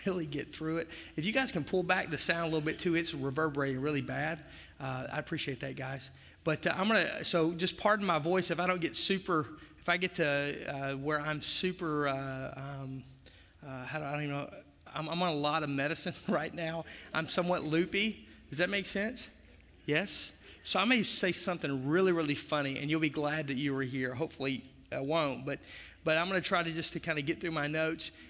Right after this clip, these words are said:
and, uh, at the same time not, uh, strain my voice too much so I can get through the next two services, uh, tomorrow. But, um,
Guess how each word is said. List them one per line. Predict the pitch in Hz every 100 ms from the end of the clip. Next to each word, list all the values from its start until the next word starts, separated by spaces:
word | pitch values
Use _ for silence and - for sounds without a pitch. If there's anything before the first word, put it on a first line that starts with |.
| -
and, | - 156 156 147
uh, |
at | 143 143
the | 151
same | - 165
time | 151 160 151
not, | 151 151 - 160
uh, | 147 139
strain | - - 165
my | 156 143
voice | 147 156
too | - 139
much | 135 139
so | 139
I |
can | 135 143
get | 135
through | - 135 131 151 151
the | 147 143
next | 147 135 -
two | 139
services, | - 139 135 - 131 123 - - -
uh, | 139 131
tomorrow. | - 131 135 135 131 135 - - - -
But, | 165 -
um, | 208 180